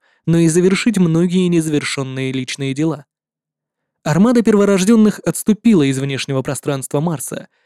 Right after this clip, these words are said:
ведь независимо от исхода битвы, их миссия теперь не имела никакого значения.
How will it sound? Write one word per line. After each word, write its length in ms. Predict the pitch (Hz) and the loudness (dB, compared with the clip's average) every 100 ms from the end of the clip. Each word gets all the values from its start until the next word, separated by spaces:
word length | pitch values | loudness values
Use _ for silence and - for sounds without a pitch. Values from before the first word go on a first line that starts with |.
| _ - | _ -4
ведь 240 | 160 196 | 0 2
независимо 580 | 220 214 247 247 226 214 | 2 4 4 4 4 2
от 100 | 202 | 2
исхода 340 | 208 - 202 | 0 2 2
битвы, 420 | 175 233 - - - _ _ - | 4 2 0 -10 -12 _ _ 0
их 220 | 185 - | 0 4
миссия 420 | 220 214 - 208 | 4 4 2 2
теперь 260 | 202 202 202 | 2 2 2
не 220 | 202 202 | 4 4
имела 220 | 196 196 | 4 4
никакого 560 | 196 226 233 - 147 135 | 2 2 0 0 0 0
значения. 600 | 147 143 139 135 - | -4 -6 -10 -12 -18